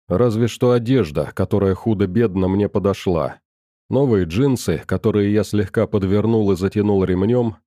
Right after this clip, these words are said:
а ещё прочные ботинки, чтобы заменить истрёпанные кеды. На тело я надел футболку и ещё две засунул в рюкзак, про запас. Хотелось ещё помыться, но такая роскошь была пока недоступна.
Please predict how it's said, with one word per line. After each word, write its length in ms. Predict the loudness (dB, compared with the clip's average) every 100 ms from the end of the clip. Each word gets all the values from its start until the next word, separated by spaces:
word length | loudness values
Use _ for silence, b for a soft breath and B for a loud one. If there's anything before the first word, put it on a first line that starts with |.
| _
а 120 | -2 -2
ещё 260 | 0 -2
прочные 560 | 0 0 0 0 0 2
ботинки, 720 | 0 0 -2 -2 -2 -4 -6
чтобы 320 | -6 -4 -2
заменить 500 | 0 0 0 0 -2
истрёпанные 800 | -4 -2 0 0 0 0 2 0
кеды. 480 | -2 -2 -2 -4 -8 -12 _ _ _ _ _
На 160 | -2 -2
тело 320 | 0 0 2
я 160 | 2 0
надел 320 | 0 0 0
футболку 720 | -2 -2 0 0 0 0 -2
и 160 | 0
ещё 380 | 0 0 0 -2
две 280 | 0 0 0
засунул 560 | 0 -2 -2 0 2 2
в 80 |
рюкзак, 580 | 0 0 0 -2 -4 -8
про 160 | -4 -2
запас. 580 | 0 0 -2 -4 -6 -18 _ _ _ _ _ _
Хотелось 640 | -4 -4 0 0 0 0
ещё 340 | -2 0 -2
помыться, 840 | 0 0 2 2 0 -4 -4 -4 -6
но 140 | -6 -2
такая 420 | -2 0 2 2
роскошь 420 | 0 0 -2 -2
была 300 | 0 2 2
пока 300 | 0 0 2
недоступна. 920 | 2 2 0 0 -2 -2 -2 -4 -6